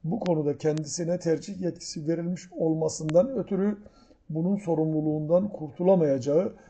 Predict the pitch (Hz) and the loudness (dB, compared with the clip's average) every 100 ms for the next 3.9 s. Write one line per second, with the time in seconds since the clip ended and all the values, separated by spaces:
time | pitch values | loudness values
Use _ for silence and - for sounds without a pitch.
0 | - - 139 165 151 185 196 196 151 - | -20 -10 -4 0 4 4 6 8 8 4
1 | - _ - - _ - 143 156 175 240 | -10 _ -20 -20 _ 6 8 8 6 -2
2 | - 156 143 131 147 147 131 147 147 156 | -2 -2 -2 -4 -4 -2 4 4 4 0
3 | 139 123 - 147 147 156 185 170 202 | -2 -6 -8 -4 0 0 2 2 2